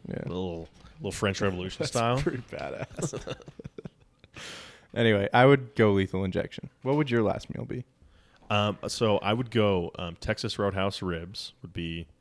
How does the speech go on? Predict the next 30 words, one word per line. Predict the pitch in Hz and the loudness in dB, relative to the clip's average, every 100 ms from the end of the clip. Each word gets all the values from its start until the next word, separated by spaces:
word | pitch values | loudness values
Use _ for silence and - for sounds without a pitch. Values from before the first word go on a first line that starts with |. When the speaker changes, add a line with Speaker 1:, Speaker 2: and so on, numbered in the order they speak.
| - - _ _ | -20 -20 _ _
Speaker 2:
and | 98 92 | -4 -4
the | |
rolls. | 85 87 82 85 | -4 -4 -4 -6
Well, | - 147 147 | -2 2 2
actually, | 127 127 143 | 2 2 2
I | |
don't | 135 | 4
know | 123 | 4
if | |
I | 123 | 4
wanna | 110 | 0
take | - 98 | -2 -2
up | 98 | -4
room | 92 90 | -6 -8
for | 87 | -6
the | 85 | -6
rolls. | 85 80 85 82 - _ | -6 -6 -8 -10 -16 _
We're | 98 | -4
gonna, | 101 110 95 - - | 0 2 0 -2 -20
so | - 120 110 - - - | 0 2 2 0 -20 -8
first | 131 127 | -2 -2
stop | - 113 110 | 0 0 -2
is | 98 | -4
the | |
Texas | - 104 101 | -4 -4 -4
Roadhouse. | 98 95 90 90 104 | -2 -2 0 -4 -4
Speaker 1:
Okay. | 107 107 117 - - _ | -6 -8 -8 -14 -20 _
Speaker 2:
Um, | 98 90 80 82 85 _ - | -4 -4 -6 -10 -18 _ -4
I | 101 | -2
want, | 104 117 135 147 | 0 0 0 -4